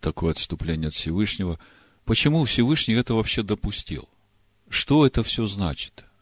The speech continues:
Мы же понимаем, что в нашей жизни нет никакой случайности. И если это происходит,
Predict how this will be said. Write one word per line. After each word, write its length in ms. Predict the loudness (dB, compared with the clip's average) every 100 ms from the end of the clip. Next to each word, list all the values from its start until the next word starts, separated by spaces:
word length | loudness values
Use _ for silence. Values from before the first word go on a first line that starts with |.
| _
Мы 120 | 2
же 120 | 2
понимаем, 520 | 4 4 4 4 4 2
что 380 | -2 -4 -4 -6 _
в 100 | 0
нашей 380 | 4 4 4 0
жизни 400 | 0 -2 -2 -4
нет 300 | -2 -2 -4 -2
никакой 500 | -2 0 -2 0 -4
случайности. 720 | -6 -6 -4 -6 -8 -14 -18 _ _ _ _ _ _ _ _ -20 -20 -6
И 80 | 0
если 280 | 2 4 4
это 140 | 4
происходит, 840 | 4 4 2 0 0 2 0 -2